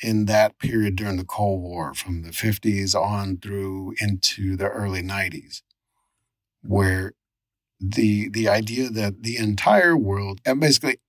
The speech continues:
everybody, would come to a standstill if somebody just decided to pop off. And that kind of fear, it,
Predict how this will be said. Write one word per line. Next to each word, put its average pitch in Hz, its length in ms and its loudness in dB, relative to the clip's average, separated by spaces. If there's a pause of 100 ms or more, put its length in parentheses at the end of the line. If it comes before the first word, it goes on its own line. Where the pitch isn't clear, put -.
everybody, 110 640 2
would 90 240 -12
come 104 240 -2
to 92 160 -6
a 87 60 -8
standstill 90 720 -2 (420)
if 104 160 4
somebody 110 400 4
just 95 220 -4
decided 92 580 2
to 117 80 -2
pop 101 280 0
off. - 360 -12 (1040)
And 101 380 0 (680)
that 117 260 4
kind 123 200 2
of 98 80 0
fear, 117 600 2
it, 110 160 -10